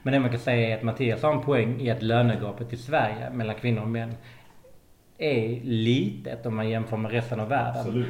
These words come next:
Speaker 1: Men istället så kommer andra variabler in play, liksom. Och det är till exempel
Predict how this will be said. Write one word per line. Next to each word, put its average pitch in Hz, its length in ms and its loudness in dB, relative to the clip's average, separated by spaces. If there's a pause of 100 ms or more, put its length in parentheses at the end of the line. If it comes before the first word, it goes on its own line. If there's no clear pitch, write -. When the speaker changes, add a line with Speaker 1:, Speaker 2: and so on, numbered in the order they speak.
(160)
Speaker 1:
Men 123 560 4 (260)
istället 139 760 2
så 120 100 -2
kommer 117 280 2 (180)
andra 107 680 0
variabler 113 840 2
in 107 180 -4
play, 131 280 -2
liksom. 117 320 -4
Och 120 80 0
det 123 60 0
är 123 160 0
till 123 80 -4
exempel 120 400 0